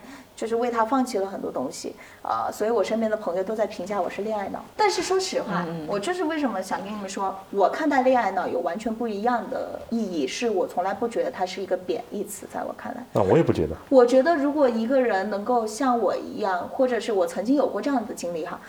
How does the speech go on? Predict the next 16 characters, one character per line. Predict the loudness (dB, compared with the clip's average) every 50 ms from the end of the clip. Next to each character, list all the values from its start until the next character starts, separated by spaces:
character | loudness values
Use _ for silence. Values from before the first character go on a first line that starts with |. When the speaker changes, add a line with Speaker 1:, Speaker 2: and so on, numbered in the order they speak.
| -18 -18 -18 -8 -4
Speaker 1:
我 | -4 0
说， | 4 4 4 6 4 2 0 -4 -8 -14 -18 -20 -20 -20 -20 -20 -20 -14 -2
如 | 0 2 2
果 | 4 4 4 4 2 0 -8 -4
有 | 2 4 4 4
一 | 4 2 0
个 | 2 4 4
人 | 4 4 2 2 4
能 | 2 2 2 2
够 | 2 4 4 6 6 4 2 0 -4 -10 -14 -20 -20 -20 -20 -18 -12
很 | -8 0 4 6 6 6
恋 | 6 6 6 6
爱 | 4 4 4
脑 | 2 2 2 0 -4
的 | -4 -6 -6
去 | -6 -6 -6 -2 0 0 0 0 -2